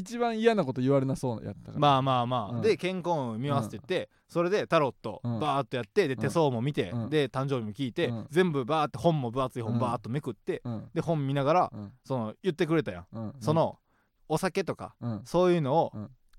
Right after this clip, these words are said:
Speaker 2: 六点五まではいいです。
Speaker 1: うん。
Speaker 2: で、そのクリスマスとか、
Speaker 1: うん。
Speaker 2: その年越しとかの時に、
Speaker 1: うん。
Speaker 2: その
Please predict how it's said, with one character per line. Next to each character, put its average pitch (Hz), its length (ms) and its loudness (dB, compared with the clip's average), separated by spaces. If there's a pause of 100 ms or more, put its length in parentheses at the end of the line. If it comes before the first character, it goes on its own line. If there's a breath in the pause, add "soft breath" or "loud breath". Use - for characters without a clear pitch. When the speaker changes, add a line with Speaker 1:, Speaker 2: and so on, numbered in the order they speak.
(240)
Speaker 2:
六 202 280 4
点 151 340 0
五 175 140 4
ま 170 120 2
で 175 140 0
は 190 260 0
い 131 120 -6
い 117 40 -4
で 98 120 -8
す。 - 140 -20 (360)
Speaker 1:
う 117 40 -8
ん。 98 260 -10
Speaker 2:
で、 - 220 -2 (220)
そ 175 120 -6
の 156 120 -4
ク 220 140 -2
リ 220 80 0
ス 208 120 -2
マ 165 140 2
ス - 60 -18
と 117 100 -6
か、 127 240 -6 (100)
Speaker 1:
う 113 60 -6
ん。 107 140 -6
Speaker 2:
そ 139 100 -6
の 127 240 -6
年 - 180 -6
越 143 140 -4
し - 80 -10
と 123 100 -4
か 104 240 -8
の 123 120 -6
時 139 200 -6
に、 202 160 -6
Speaker 1:
う - 20 -10
ん。 - 40 -12
Speaker 2:
そ - 80 -10
の 113 120 -6